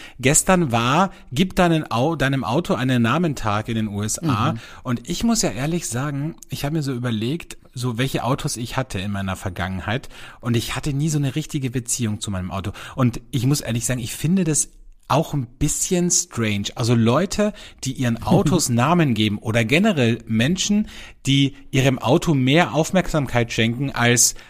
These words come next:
Speaker 1: einsteigen, fahren, aussteigen, äh, sind mir suspekt.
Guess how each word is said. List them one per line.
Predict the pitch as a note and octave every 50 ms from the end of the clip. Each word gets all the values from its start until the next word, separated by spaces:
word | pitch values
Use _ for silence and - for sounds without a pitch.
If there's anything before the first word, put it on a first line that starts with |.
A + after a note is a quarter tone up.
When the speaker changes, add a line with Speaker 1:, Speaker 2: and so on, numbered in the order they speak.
| - -
Speaker 1:
einsteigen, | - A#2 C3 D3+ D3+ - - D#3+ C#3 C#3 C#3+ D3 C#3
fahren, | - - B2 A2+ A#2+ C3 C3 -
aussteigen, | - A#2+ E3 F3+ - - - G2+ G2 G2+ G2+ A2+ C3 E3 - - - - - - - - -
äh, | A#2 A2 G#2+ G2+ -
sind | A2+ - C3 C#3+ E3+ - D#3+
mir | D#3+ D3+
suspekt. | C#3 D3 C3 - - - G2+ E2+ - - - - -